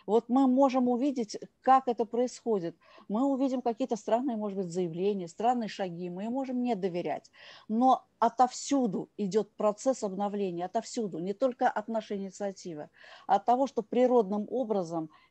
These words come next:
перестройка, а, вот земных процессов, она же всё-таки связана,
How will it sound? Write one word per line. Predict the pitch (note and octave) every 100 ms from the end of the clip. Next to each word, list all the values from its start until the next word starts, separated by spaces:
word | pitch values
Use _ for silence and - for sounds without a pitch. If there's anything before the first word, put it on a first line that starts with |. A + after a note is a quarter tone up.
| _
перестройка, | A3+ A3+ - C4+ C4 B3 G#3 G3 F#3+ -
а, | F#3 F#3 F#3+
вот | F#3+ F#3+ E3+
земных | A3 A3 B3+ -
процессов, | G#3+ - G#3 - F3
она | F3+ G#3+
же | G3+
всё-таки | G#3 G#3+ - G#3+
связана, | - B3+ A#3+ F#3+ E3